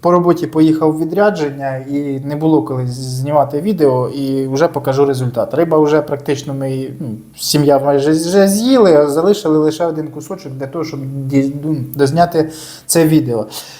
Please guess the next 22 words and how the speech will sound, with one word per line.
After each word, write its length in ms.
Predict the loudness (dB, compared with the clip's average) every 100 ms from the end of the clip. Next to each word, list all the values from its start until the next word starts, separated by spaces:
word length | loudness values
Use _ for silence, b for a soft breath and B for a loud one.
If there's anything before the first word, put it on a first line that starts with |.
| B
Хотів 300 | -6 -2 0
показати 420 | 0 0 2 0 2
на 100 | 4
розрізі, 440 | 4 2 0 0
да, 200 | 2 4
от, 200 | 2 0
ну, 120 | -8 -8
тільки 220 | -10 -10
що 160 | -8 -4
розрізав, 540 | -4 -4 0 0 0
пок-, 220 | -4 -12 -12
хочу 240 | -10 -8 -8
показати, 500 | -6 -4 -2 -4 -6
яка 180 | -4
рибка, 340 | -2 -2 -4 -6
да, 140 | -2 -2
вона 300 | -2 -4 -4
ось 180 | -6
така 260 | -10 -10 -8
виходить, 540 | -8 -4 -2 -2 -6 -14 B B B B
гарненька, 440 | -4 0 0 0
красивенька. 760 | -4 -4 -2 0 0 0 -4 -8